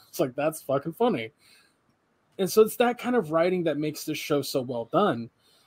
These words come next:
And this episode, again,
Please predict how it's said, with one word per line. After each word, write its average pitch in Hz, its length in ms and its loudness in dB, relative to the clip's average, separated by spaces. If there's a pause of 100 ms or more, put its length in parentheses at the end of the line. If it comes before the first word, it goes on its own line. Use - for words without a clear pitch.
(1120)
And 185 140 2
this 240 220 4
episode, 208 540 2
again, 147 560 -2